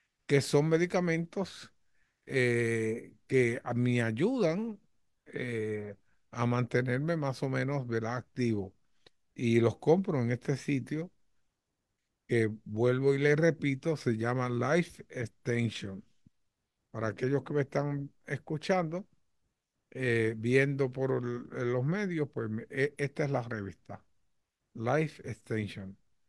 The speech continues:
Usted la busca, ¿verdad? En, en el internet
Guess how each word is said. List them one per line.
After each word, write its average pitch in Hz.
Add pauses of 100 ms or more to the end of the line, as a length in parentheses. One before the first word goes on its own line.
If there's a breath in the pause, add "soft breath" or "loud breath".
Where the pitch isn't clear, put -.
(540)
Usted 127
la 131
busca, 131
¿verdad? 131
En, 104 (1600)
en 123
el 113
internet 135